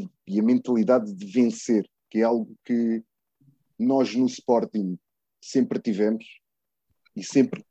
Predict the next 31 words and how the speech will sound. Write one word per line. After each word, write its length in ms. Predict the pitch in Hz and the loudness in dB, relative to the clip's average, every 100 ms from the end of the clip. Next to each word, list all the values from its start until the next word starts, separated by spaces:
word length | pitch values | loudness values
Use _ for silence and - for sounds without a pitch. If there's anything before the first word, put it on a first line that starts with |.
| _ - | _ -2
exigimos 500 | 127 110 104 123 110 | -2 -2 2 2 4
aos 160 | 113 | 2
nossos 180 | 117 110 | 2 -4
jogadores 480 | - 107 98 101 - _ _ _ _ | -2 0 2 0 -2 _ _ _ _
e 60 | 101 | -12
que 140 | - | 0
ele 120 | 120 123 | 2 2
já 240 | 113 127 | 2 0
traz 480 | - 117 123 123 - | 2 2 2 2 -6
e, 80 | 127 - | -16 -2
pá, 160 | 143 | 0
e 220 | 104 113 135 | 2 2 2
ir 80 | |
incutir 560 | 156 156 - 127 151 147 _ _ _ _ | 0 -2 -4 -10 -8 -10 _ _ _ _
aos 160 | - 120 | -6 -4
próprios 400 | - 143 139 127 | 0 0 0 -6
colegas 300 | - 135 123 | -2 0 0
de 80 | 117 | -4
equipa 260 | 120 123 | -6 -2
mais 260 | 127 123 104 | 0 2 0
novos, 400 | 120 123 - - _ _ _ _ _ _ | -2 -4 -6 -20 _ _ _ _ _ _
miúdos 240 | 117 127 | 0 0
que 60 | - | 2
estão 140 | 135 | 4
agora 220 | 127 127 | 6 6
a 40 | 123 | 4
sair, 340 | - 117 120 | 2 -2 -2
que 80 | - | -2
temos 260 | 123 113 104 | -2 -2 -4
uns 160 | 107 | -8
quantos. 440 | - 135 139 - | 0 0 0 -8